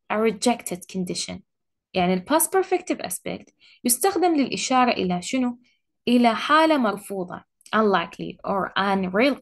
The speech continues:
condition، أو حالة غير حقيقية في الزمن الماضي. If they had come to the meeting, I would have seen them. لو جوي للقاء لكنت رأيتهم، أو أنهم أتوا للاجتماع ل-،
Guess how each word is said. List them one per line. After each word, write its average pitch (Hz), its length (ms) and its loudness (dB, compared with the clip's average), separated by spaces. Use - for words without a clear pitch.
condition، 180 520 -10
أو 175 160 -4
حالة 208 460 2
غير 196 260 2
حقيقية 180 800 -6
في - 240 -6
الزمن 170 360 -8
الماضي. 190 500 -6
If 190 40 -4
they 208 440 0
had 403 120 2
come 381 160 -4
to 339 80 -4
the 269 80 -2
meeting, 302 420 -4
I 196 60 0
would 196 160 -4
have 180 240 -10
seen 170 380 -6
them. - 160 -12
لو 370 440 4
جوي 202 560 2
للقاء 170 680 -2
لكنت 320 320 -2
رأيتهم، 190 580 -4
أو 214 160 2
أنهم 202 260 0
أتوا 180 240 -4
للاجتماع 170 480 -8
ل-، 214 180 -12